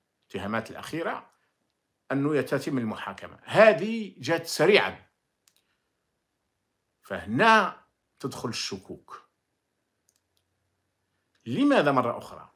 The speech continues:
لأن المرة الماضية في أوت الماضي لما عرفوا، لأن دائمًا هم يعرفوك قبل ما يتم الإعلان. علاش؟ لأن النائب العام يراسل المحامي نتاعو. في،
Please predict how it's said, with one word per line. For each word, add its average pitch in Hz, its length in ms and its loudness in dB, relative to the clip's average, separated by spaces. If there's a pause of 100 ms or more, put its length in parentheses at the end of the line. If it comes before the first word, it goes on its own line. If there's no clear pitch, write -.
لأن 165 280 -4
المرة 330 400 2
الماضية 156 460 6
في 151 260 -8
أوت 285 180 -6
الماضي 101 460 -6 (920)
لما 185 640 4 (100)
عرفوا، 269 760 8 (600)
لأن 147 360 2
دائمًا 190 380 6
هم 175 140 2
يعرفوك 156 420 4
قبل 196 320 2
ما 190 140 4
يتم 180 200 0
الإعلان. 123 420 2
علاش؟ 131 540 0 (260)
لأن 131 220 0
النائب 147 460 4
العام 180 420 0
يراسل 190 440 6
المحامي 185 460 -2
نتاعو. 92 400 -6 (720)
في، 170 600 0